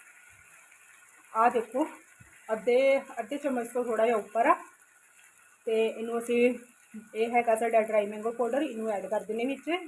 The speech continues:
ਇਹਦੇ ਨਾਲ ਜਿਹੜਾ ਸਾਡਾ ਹਲਵਾ ਵਾ, ਖੱਟੇ ਪੰਚ ਆ ਜਾਏਗਾ। ਕਿਉਂਕਿ ਚੀਨੀ ਨਾਲ ਮਿਠਾਸ ਆ ਗਈ ਆ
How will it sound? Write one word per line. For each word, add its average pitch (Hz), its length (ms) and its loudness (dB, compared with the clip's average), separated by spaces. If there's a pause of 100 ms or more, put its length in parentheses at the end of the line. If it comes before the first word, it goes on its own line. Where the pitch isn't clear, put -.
(720)
ਇਹਦੇ 220 160 -6
ਨਾਲ 240 140 2
ਜਿਹੜਾ 233 220 2
ਸਾਡਾ 233 380 0
ਹਲਵਾ 220 300 0
ਵਾ, 254 140 4 (1200)
ਖੱਟੇ 226 420 2 (340)
ਪੰਚ 220 260 -2
ਆ 226 120 4
ਜਾਏਗਾ। 214 300 0 (1800)
ਕਿਉਂਕਿ 226 240 -4
ਚੀਨੀ 233 380 -2
ਨਾਲ 247 160 2
ਮਿਠਾਸ 214 460 0
ਆ 233 100 4
ਗਈ 277 220 2
ਆ 339 100 6